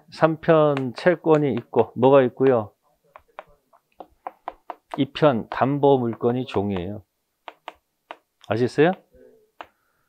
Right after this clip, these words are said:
삼 편 채권이 뭐라고? 주가 되면 담보 물건은 뭐다? 종. 해봅시다.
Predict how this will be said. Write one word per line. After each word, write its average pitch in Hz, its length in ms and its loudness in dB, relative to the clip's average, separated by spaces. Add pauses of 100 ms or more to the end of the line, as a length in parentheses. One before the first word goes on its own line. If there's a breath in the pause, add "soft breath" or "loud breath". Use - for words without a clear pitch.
삼 151 220 -4
편 156 200 0
채권이 147 380 2
뭐라고? 131 640 2 (1800)
주가 147 320 0
되면 131 360 0
담보 143 300 0
물건은 139 380 2
뭐다? 120 440 0 (200)
종. - 280 -2 (140)
해봅시다. 147 520 2